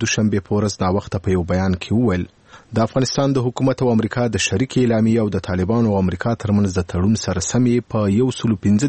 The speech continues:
دېرش ورځو کې شرایطو ته پام اته زره شپږ سوه تنو ته د امریکایي سرتیرو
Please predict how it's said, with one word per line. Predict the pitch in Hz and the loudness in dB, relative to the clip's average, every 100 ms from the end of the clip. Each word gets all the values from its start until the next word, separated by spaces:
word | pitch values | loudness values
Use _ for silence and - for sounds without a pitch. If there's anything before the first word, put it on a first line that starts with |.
| 135 | 0
دېرش | 110 - | -2 0
ورځو | 135 127 - | 0 0 0
کې | 139 - - - - - - | -2 -2 -20 -20 -20 -16 -6
شرایطو | - 120 143 - 143 | 0 2 2 0 -2
ته | 139 - - | -2 -4 0
پام | 143 139 - - | 2 0 -2 -4
اته | 139 135 | -2 0
زره | 117 - | 0 -2
شپږ | - 160 - | -4 -4 -2
سوه | 113 95 | -2 0
تنو | 101 92 | -2 -2
ته | 87 | -2
د | 92 | 0
امریکایي | 90 - 113 - | -2 0 -2 0
سرتیرو | 113 - 123 | -2 0 -2